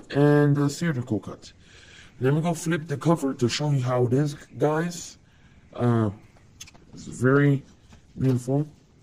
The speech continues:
As you can see, it's like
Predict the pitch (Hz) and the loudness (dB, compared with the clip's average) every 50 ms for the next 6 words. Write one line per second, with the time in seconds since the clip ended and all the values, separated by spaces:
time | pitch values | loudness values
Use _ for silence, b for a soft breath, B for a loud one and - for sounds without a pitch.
0 | _ _ _ _ _ _ _ - - - - _ - - _ - - - - - | _ _ _ _ _ _ _ -20 -20 -20 -20 _ -20 -20 _ -20 -20 -20 -20 -20
1 | - - - - - - - - _ - - - - - - - - - - - | -20 -20 -20 -20 -20 -20 -20 -20 _ -20 -20 -20 -20 -20 -20 -20 -20 -20 -20 -20
2 | - - - - B B B B B B B B B B B B - 120 117 117 | -20 -20 -20 -20 B B B B B B B B B B B B -4 -4 -2 0
3 | 131 127 - 131 120 117 120 - - - 143 139 135 127 - - - 117 107 107 | -2 0 2 2 2 2 0 -4 -8 -6 -4 -4 -4 -6 -6 -4 -4 -4 -4 -4
4 | - - | -8 -12